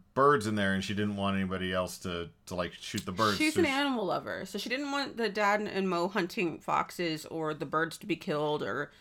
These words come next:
Speaker 2: you know.
Speaker 1: anything on there. And I was like, "Okay." But she was also, uh, you know,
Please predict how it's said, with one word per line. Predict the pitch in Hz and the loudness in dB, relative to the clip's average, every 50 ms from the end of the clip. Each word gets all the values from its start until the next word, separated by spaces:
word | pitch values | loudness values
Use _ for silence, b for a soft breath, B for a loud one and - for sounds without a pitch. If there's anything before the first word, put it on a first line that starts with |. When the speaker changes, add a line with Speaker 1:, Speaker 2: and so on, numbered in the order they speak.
| b b b b b b b b _ _ - | b b b b b b b b _ _ -6
Speaker 2:
you | - 165 | -4 -2
know. | 143 117 | 2 2
Speaker 1:
anything | 113 110 110 101 95 98 90 90 87 - - - | 2 2 2 0 0 -2 -4 -4 -6 -8 -8 -2
on | - 101 104 101 | 0 2 2 2
there. | 101 98 95 98 | 2 2 2 2
And | 95 101 107 | 2 0 0
I | 107 | 0
was | 107 101 | 0 0
like, | 113 104 92 - - | 0 -2 -2 -2 -4
"Okay." | 120 117 - - - - - - - 107 104 101 95 92 101 107 107 | -6 -6 -8 -12 -20 -16 -14 -10 -4 0 2 2 2 2 2 0 0
But | 104 104 98 104 | -2 -4 -4 -4
she | - - 113 | -2 0 2
was | 107 104 | 6 8
also, | - - 196 - 131 123 113 107 95 B B B B B B B B B - | 8 8 8 8 6 4 6 4 2 B B B B B B B B B 0
uh, | 110 110 107 104 104 | 4 6 6 6 4
you | - 120 104 | 2 0 0
know, | 101 95 92 90 | 0 0 0 -2